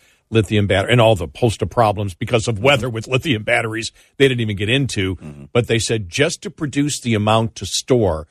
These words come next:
Speaker 1: what you would need overnight would take the United States, would take the world four hundred years just to gather the materials to
Speaker 2: Yeah.
Speaker 1: do it.
Speaker 2: Yeah.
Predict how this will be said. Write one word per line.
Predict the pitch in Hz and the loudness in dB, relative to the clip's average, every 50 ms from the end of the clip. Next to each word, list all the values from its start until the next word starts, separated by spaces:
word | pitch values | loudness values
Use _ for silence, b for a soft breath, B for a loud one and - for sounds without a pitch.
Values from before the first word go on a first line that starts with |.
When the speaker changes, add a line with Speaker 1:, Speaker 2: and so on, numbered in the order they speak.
| _ _ _ _ _ | _ _ _ _ _
Speaker 1:
what | - 107 123 131 - | 0 2 2 2 2
you | - 143 127 | 2 0 2
would | 123 120 | 2 2
need | 113 113 110 110 110 107 - | 2 4 2 2 2 0 0
overnight | 110 113 120 113 107 110 104 101 98 104 104 95 78 71 - _ _ _ _ _ _ _ _ _ _ _ _ _ _ _ | 0 0 0 2 0 0 0 2 2 2 2 2 0 -4 -10 _ _ _ _ _ _ _ _ _ _ _ _ _ _ _
would | 110 117 117 104 - | -4 -2 -2 -2 -4
take | - - - 139 143 170 147 _ - _ _ _ _ _ _ _ _ _ _ _ _ - | -8 -2 0 0 0 0 -4 _ -20 _ _ _ _ _ _ _ _ _ _ _ _ -12
the | 123 110 120 120 113 113 110 107 104 - _ _ | -4 0 2 2 2 2 0 0 -2 -4 _ _
United | - 113 117 110 107 110 120 127 139 127 - | -6 -4 -2 -2 0 0 0 -2 -4 -8 -10
States, | - - - 139 123 101 78 - - - - - - _ _ _ _ _ _ _ _ - | -10 -4 -2 0 0 0 -4 -8 -12 -12 -12 -12 -14 _ _ _ _ _ _ _ _ -4
would | 117 120 117 | -4 -4 -4
take | - 139 139 131 107 - | 0 0 0 0 0 -4
the | - 107 | -6 -4
world | 107 101 107 123 131 123 110 95 80 82 87 101 _ _ _ _ _ _ _ _ | -4 0 0 2 2 2 2 0 -2 -4 -10 -16 _ _ _ _ _ _ _ _
four | _ _ - - - 160 170 180 190 202 208 214 220 214 _ _ _ _ | _ _ -14 -2 2 4 4 6 4 2 2 0 -2 -4 _ _ _ _
hundred | _ - 156 165 165 160 139 139 151 151 143 127 110 _ _ _ - | _ 0 0 2 2 2 2 2 2 2 2 2 -2 _ _ _ -14
years | 104 104 107 120 131 135 127 113 104 101 98 101 98 - - - _ _ _ _ _ _ - 98 | -10 -4 0 2 4 4 4 4 4 2 2 0 -2 -4 -6 -10 _ _ _ _ _ _ -20 -10
just | 87 101 147 170 160 - - | 0 0 2 2 0 -4 -8
to | - 156 | -10 -8
gather | 127 139 139 139 135 131 127 | -4 -2 -2 0 0 0 0
the | 117 117 | 0 0
materials | 110 110 98 - - 127 123 120 120 117 113 104 104 98 - - | 0 0 -2 -2 0 2 4 4 4 4 2 2 2 0 -2 -6
to | - - 98 | -8 -8 -4
Speaker 2:
Yeah. | 98 101 | 0 2
Speaker 1:
do | 113 120 110 95 | 2 2 0 -2
it. | - - _ | -6 -10 _
Speaker 2:
Yeah. | 135 127 | -4 -4